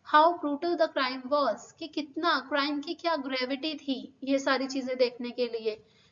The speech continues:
फिर ये section number three fifty five जो contents of judgment et cetera, इस पे rely करते हुए कहते हैं कि a judgment becomes complete when sentence order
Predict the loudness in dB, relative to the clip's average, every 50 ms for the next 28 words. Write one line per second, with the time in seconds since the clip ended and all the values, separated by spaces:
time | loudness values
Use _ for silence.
0 | _ _ 0 0 2 4 2 2 2 2 0 0 0 -2 -2 -2 -2 -2 -2 -4
1 | -4 -4 -4 -4 -4 -2 -2 -4 -6 -4 -4 -4 -2 -2 0 -2 -2 -2 -2 -4
2 | -2 -2 -2 -2 -2 -2 -4 -4 -4 -6 -4 -2 -2 -2 0 2 0 0 0 -2
3 | -6 -6 -4 -4 -4 -4 -4 -2 -4 -4 -4 -2 -2 0 0 0 0 0 2 2
4 | 2 4 2 0 0 -2 -2 -2 -2 -2 -4 -2 0 0 0 0 0 0 0 -2
5 | -4 -4 -6 -6 -4 -4 -4 -4 -8 -12 -20 -20 -20 -20 _ 2 6 8 8 8
6 | 6 4 4 2 0 -4 -6 -6 -6 -6 -6 -6 -6 -2 0 0 0 0 0 -4
7 | -4 -4 -4 -4 -4 -6 -4 -2 0 2 4 4 4 2 2 -2 -16 _ -20 _
8 | _ _ _ _ _ -4 2 4 4 4 4 0 -4 -2 -2 -2 0 -2 -2 0
9 | 2 4 4 4 4 2 2 0 -2 -6 -12 -20 -12 -4 2 4 6 6 4 4
10 | 2 2 2 2